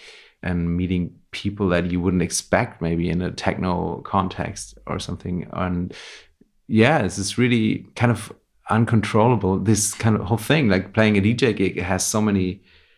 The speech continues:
um, yeah, variables that you can't control at all. You have no chance to know what it's gonna be like, even if you've been there maybe five times. It can be completely the opposite of what you've been experienced before. And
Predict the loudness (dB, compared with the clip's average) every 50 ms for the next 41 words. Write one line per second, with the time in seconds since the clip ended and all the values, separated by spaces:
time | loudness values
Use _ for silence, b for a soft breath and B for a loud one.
0 | b b b b b b _ -6 -4 -2 -2 -2 -2 -2 -4 -4 -6 -8 -10 -14
1 | -18 -20 -10 -2 2 4 4 4 4 4 2 2 2 2 2 0 0 0 0 0
2 | 0 0 -2 -4 -6 -6 -6 -2 2 4 4 4 2 0 -2 -4 -6 -6 -6 -8
3 | -8 -8 -8 -4 -2 -2 -2 0 0 0 2 2 0 0 -2 -2 -2 -2 -2 -2
4 | 0 0 2 2 4 4 2 0 -2 -4 -8 -14 _ _ _ -14 -8 -6 -2 0
5 | 0 0 -2 -2 -6 -8 -6 -2 0 2 4 4 6 6 4 4 2 2 2 2
6 | 2 2 0 0 0 0 0 2 2 4 4 2 2 2 2 2 4 2 2 0
7 | 0 -4 -2 0 2 2 2 0 -2 B B B B B B 2 4 6 6 6
8 | 6 6 6 4 4 4 2 0 0 0 0 0 0 -2 -4 -4 -4 -4 -4 -6
9 | -10 -12 -16 _ b b b b b b b b b b b b b -10 -10 -10
10 | -8 -6 -2 0 0 0 0 0 0 -2 -2 -2 -2 2 4 6 8 6 6 4
11 | 2 2 2 4 4 4 4 2 2 0 -2 -6 -8 -8 -6 -8 -8 -12 -14 -18
12 | -12 -6 -4 -2 -2 -2 -4 -6 -4 -2 0 0 0 0 -2 -6 -8 -6 -4 -2
13 | -2 -2 -4 -6 -10 -12 -8 -6 -4 -4 -2 -2 -2 -4 -4 -4